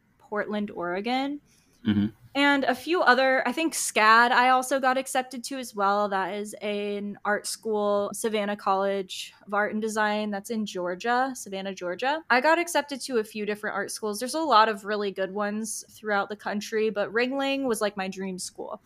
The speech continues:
Speaker 1: So I did get accepted. I got a huge scholarship. I think I got, like, it was, like, eighty thousand dollars. It was, I think it was eighty thousand dollars total.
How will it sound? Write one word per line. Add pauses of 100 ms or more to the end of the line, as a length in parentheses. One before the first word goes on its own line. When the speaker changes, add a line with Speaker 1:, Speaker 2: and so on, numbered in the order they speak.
(580)
Speaker 1:
So
I
did
get
accepted.
I
got
a
huge
scholarship.
I
think
I
got,
like,
it
was,
like,
eighty
thousand
dollars. (1600)
It
was, (220)
I
think
it
was
eighty
thousand
dollars
total.